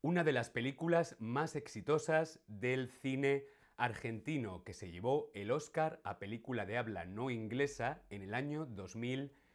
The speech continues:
diez. Y el Oscar es para... El secreto de sus ojos. Qué maravilla que una película argentina se lleve un premio tan importante como los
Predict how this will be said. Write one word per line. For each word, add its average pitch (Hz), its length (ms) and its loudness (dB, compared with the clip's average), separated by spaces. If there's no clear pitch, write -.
diez. 101 500 -4
Y 110 180 0
el 104 120 2
Oscar 135 460 6
es 147 260 6
para... 104 720 4
El 123 260 4
secreto 180 440 4
de 170 120 6
sus 165 180 0
ojos. 120 500 2
Qué 123 140 0
maravilla 127 600 4
que 110 120 -4
una 123 220 0
película 113 400 -2
argentina 123 720 0
se 110 200 -8
lleve 117 460 -2
un 113 260 -4
premio 131 480 2
tan 113 220 0
importante 123 880 -4
como 113 280 -2
los 113 360 0